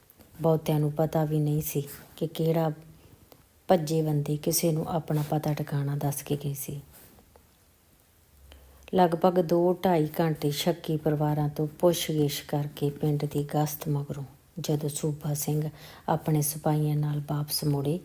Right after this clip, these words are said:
ਤਾਂ ਡਿਪਟੀ ਰਿਪੋਰਟ ਲਈ ਕਾਹਲਾ ਪਿਆ ਹੋਇਆ ਸੀ, ਪਰ ਸੂਬਾ ਸਿੰਘ ਦੀ ਕਾਰਜੁਗਾਰੀ ਤੋਂ ਪਹਿਲਾਂ ਹੀ ਉਹ ਖੁਸ਼ ਨਹੀਂ ਸੀ। ਹੁਣ ਹੋਰ ਵੀ ਨਾਰਾਜ਼ ਹੋ ਗਿਆ। "ਤੁਮ ਕੈਸੇ ਪੁਲਿਸ ਅਫਸਰ ਹੋ ਕਿ ਕਿਸੇ ਇੱਕ ਮਸਕੂਕ ਕੇ ਬਾਰੇ ਮੇਂ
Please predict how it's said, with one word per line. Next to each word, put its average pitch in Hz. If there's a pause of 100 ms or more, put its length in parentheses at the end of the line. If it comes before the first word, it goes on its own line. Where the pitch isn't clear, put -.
(320)
ਤਾਂ 160
ਡਿਪਟੀ 151
ਰਿਪੋਰਟ 160
ਲਈ 147 (400)
ਕਾਹਲਾ 170
ਪਿਆ 147
ਹੋਇਆ 139
ਸੀ, 151 (840)
ਪਰ 160
ਸੂਬਾ 156
ਸਿੰਘ 151
ਦੀ 151
ਕਾਰਜੁਗਾਰੀ 147
ਤੋਂ 147
ਪਹਿਲਾਂ 151
ਹੀ 156
ਉਹ 170
ਖੁਸ਼ 151
ਨਹੀਂ 143
ਸੀ। 147 (640)
ਹੁਣ 175
ਹੋਰ 151
ਵੀ 156
ਨਾਰਾਜ਼ 143
ਹੋ 147
ਗਿਆ। 139 (840)
"ਤੁਮ 208
ਕੈਸੇ 175
ਪੁਲਿਸ 156
ਅਫਸਰ 151
ਹੋ 147 (420)
ਕਿ 180
ਕਿਸੇ 170
ਇੱਕ 190
ਮਸਕੂਕ 165 (100)
ਕੇ 160
ਬਾਰੇ 151
ਮੇਂ 147